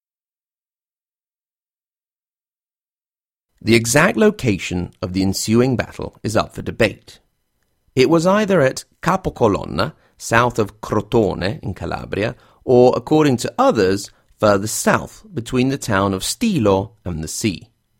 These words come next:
Wherever it may have been, the battle started well for the Imperial Alliance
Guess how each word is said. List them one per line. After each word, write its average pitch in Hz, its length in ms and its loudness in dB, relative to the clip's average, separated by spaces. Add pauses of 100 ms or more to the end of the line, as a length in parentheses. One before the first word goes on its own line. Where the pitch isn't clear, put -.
(920)
Wherever 120 480 4
it 139 120 2
may 151 160 2
have 240 220 2
been, 71 300 -8 (420)
the 113 100 -2
battle 151 360 0
started 240 560 0
well 202 520 -2
for 110 100 -6
the 110 120 0
Imperial 92 600 -2
Alliance 113 720 -4